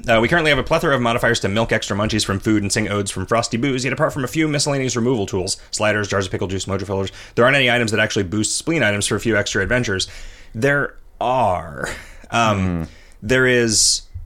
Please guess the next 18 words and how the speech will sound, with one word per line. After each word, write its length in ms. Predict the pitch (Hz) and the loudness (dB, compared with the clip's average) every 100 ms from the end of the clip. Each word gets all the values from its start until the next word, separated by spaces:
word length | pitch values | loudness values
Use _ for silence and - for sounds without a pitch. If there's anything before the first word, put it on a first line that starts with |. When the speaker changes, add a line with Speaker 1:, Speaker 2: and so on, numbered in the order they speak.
| - - | -16 -16
Speaker 1:
there 240 | 101 113 127 | -2 2 4
is 180 | 127 107 | 2 2
that 320 | 120 113 - | 2 0 -2
thing 460 | - 131 135 131 123 | -6 -4 -2 -2 -4
from 300 | - 127 123 | -2 -2 0
the 120 | 113 | 0
Astral 420 | 113 113 - 107 | 0 -2 -4 -6
Badger. 880 | 90 90 98 98 85 - - - 147 - - - - - - - - - - - - | -6 -4 -4 -2 -6 -8 -10 -10 -10 -14 -20 -20 -20 -20 -20 -20 -20 -18 -18 -14 -6
It 140 | - 175 | -2 0
might, 300 | 151 165 135 | 2 0 0
that 200 | 156 214 | -2 0
might 240 | 147 151 | 0 0
only 340 | 147 131 117 101 107 - - | 0 0 -2 -6 -14 -18 -6
boost 360 | 113 101 - - | -4 -2 -4 -2
stat 500 | - - 95 107 139 | -2 -2 -4 -6 -6
gains, 580 | 156 156 160 156 - - - | -4 -4 -4 -4 -4 -6 -8
actually. 560 | 151 - 165 160 156 - - - - - - - - - | -6 -4 -2 -4 -6 -10 -20 -20 -20 -20 -20 -20 -12 2
But, 220 | 156 - | 2 2